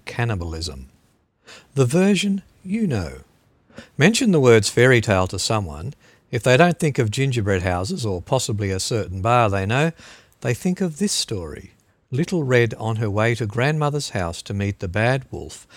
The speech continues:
and stupidly tells him where she's going. So he gets there first, eats grandma,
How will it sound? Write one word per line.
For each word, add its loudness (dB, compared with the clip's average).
and 0
stupidly 0
tells 0
him -4
where -4
she's -6
going. -4
So -4
he 0
gets -2
there -4
first, -2
eats 0
grandma, 0